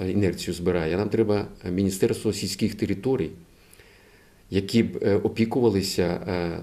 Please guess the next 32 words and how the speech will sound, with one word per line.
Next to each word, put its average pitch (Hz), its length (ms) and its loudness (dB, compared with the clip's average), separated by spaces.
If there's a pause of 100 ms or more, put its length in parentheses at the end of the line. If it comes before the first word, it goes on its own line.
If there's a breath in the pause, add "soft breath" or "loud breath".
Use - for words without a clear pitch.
дорогами 101 520 2
насамперед. 90 640 -4 (680 soft breath)
І 120 60 -4
коли 120 200 6
ми 113 100 8
говоримо 110 400 6
про 107 180 6
об'єднання, 104 540 4
про 107 160 4
громади, 107 640 2 (320 loud breath)
зараз 104 280 4
про 120 140 2
закриття 117 540 4
шкіл 113 360 2
і 117 60 2
створення 110 400 4
опорних 139 500 4
шкіл, 101 280 2
як, 95 200 2
е, 107 220 2
на 101 240 2
Кабміні, 110 440 4
е, 95 480 2 (160 loud breath)
днями 104 320 4
обговорювалось 95 440 4
питання, 85 500 0 (460 loud breath)
то 113 80 2
треба 113 220 6
спочатку 110 480 2
вирішити 110 380 2
проблему 107 640 4 (160)
комунікацій, 110 960 2